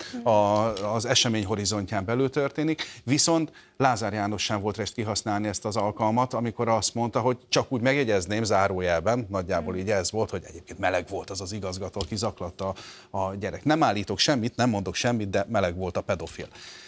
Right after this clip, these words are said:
Speaker 1: Ez, ö, ö, ez mennyire alakítja a közfigyelmet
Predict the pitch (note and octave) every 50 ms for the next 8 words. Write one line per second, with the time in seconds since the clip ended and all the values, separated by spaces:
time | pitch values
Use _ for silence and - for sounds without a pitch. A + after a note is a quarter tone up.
0 | - - - A#2+ A#2+ G2 B2 A#2+ A#2 A2+ A2+ A2+ A2+ A2+ A#2 A#2+ B2 B2 B2 B2+
1 | C3+ - _ - - - - - - D#3 C#3+ D3 C#3+ C3 B2 B2 A#2+ A#2+ A#2+ A#2+
2 | A2 - _ _ _ _ - - B2 - - _ _ _ _ - - - - -
3 | D3+ E3 D#3 D#3 C#3+ B2+ A#2+ A2+ A2 A2 - - _ _ _ _ _ _ _ -
4 | - - - C#3 C3+ C3 A2+ - - G#2 - - - A#2+ G2+ F2+ - - - A2+
5 | - - A#2 - - A#2 G#2+ G#2 G2+ G#2 G2 F#2+